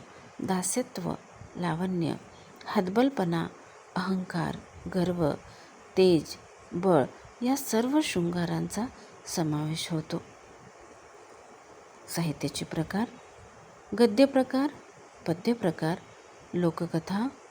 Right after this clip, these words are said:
आत्मचरित्र, संस्मरणपत्र हे प्रकार पडतात. गद्यप्रकारमध्ये कथा, लोककथा,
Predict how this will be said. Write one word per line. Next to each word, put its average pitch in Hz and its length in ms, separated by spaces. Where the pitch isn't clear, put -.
आत्मचरित्र, 175 800
संस्मरणपत्र 226 920
हे 233 60
प्रकार 160 400
पडतात. 160 420
गद्यप्रकारमध्ये 202 1500
कथा, 180 380
लोककथा, 180 840